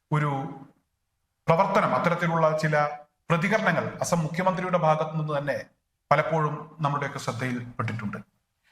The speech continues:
അത്തരത്തിലുള്ള ഒരു അസമിൽ നിന്ന് കേരളത്തിലെത്തി, കേരളത്തിൽ സ്വന്തം മാതാവിനെ സംരക്ഷിക്കുന്നതിന് വേണ്ടി,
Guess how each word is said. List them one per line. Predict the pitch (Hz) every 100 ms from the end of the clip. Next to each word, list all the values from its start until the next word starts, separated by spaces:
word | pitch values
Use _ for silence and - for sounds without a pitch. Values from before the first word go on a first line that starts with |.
| -
അത്തരത്തിലുള്ള | 220 254 262 254 226 202 196 202 202 175
ഒരു | 170
അസമിൽ | - 185 202 170
നിന്ന് | 156 131 - - - _ _
കേരളത്തിലെത്തി, | 151 160 175 - 170 - 160 110 - - _
കേരളത്തിൽ | 143 151 151 165 151 156 - _ _ _ _ _ _ _ _ -
സ്വന്തം | 180 185 220
മാതാവിനെ | 185 190 214 233 220
സംരക്ഷിക്കുന്നതിന് | 196 190 190 180 190 185 180 175
വേണ്ടി, | 165 156